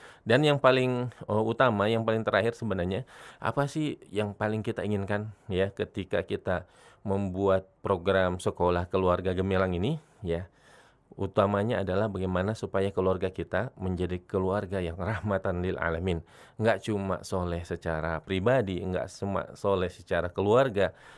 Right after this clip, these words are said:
tapi soleh dan bermanfaat, dan manfaatnya ini dirasakan oleh lingkungan dan alam semesta. Jadi seperti itu, ayah bunda ya. Mudah-mudahan ya, eh, program ini bisa segera kita jalankan.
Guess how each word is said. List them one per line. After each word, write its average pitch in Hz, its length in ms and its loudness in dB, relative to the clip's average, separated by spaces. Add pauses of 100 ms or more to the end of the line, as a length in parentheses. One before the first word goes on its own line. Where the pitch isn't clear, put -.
tapi 101 320 -2
soleh 107 640 0
dan 98 160 0
bermanfaat, 95 800 0
dan 92 240 -2
manfaatnya 101 560 0
ini 131 160 0
dirasakan 147 720 -2
oleh 104 240 2
lingkungan 101 560 -2 (320)
dan 104 320 0
alam 95 400 -2
semesta. 87 720 -10 (160)
Jadi 98 240 0
seperti 101 400 -4
itu, - 80 -6
ayah 82 240 -8
bunda 82 240 -6
ya. 92 240 -4 (460)
Mudah-mudahan 113 580 4
ya, 107 380 0
eh, 85 520 0 (140)
program 101 400 2
ini 101 160 0
bisa 95 300 -2
segera 87 260 -2
kita 85 400 -2
jalankan. 87 720 -2